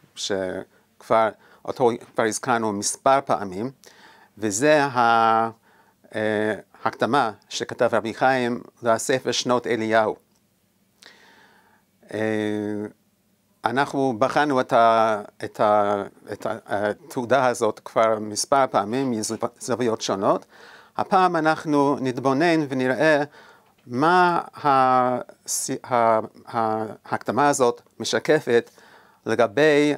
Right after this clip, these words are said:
הכותב, רבי חיים בעצמו, איך הוא משתקף מתוך הדברים האלה שהוא כתב.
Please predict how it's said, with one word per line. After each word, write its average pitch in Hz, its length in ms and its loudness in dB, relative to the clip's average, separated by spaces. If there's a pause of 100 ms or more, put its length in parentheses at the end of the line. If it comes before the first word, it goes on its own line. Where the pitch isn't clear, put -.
הכותב, 117 560 -2 (400)
רבי 107 180 -4
חיים 135 240 0
בעצמו, 113 540 0
איך 143 240 0
הוא 151 180 -2
משתקף 135 560 0
מתוך 131 440 0
הדברים 123 340 -4
האלה 110 260 -4
שהוא 107 420 -4
כתב. 95 320 0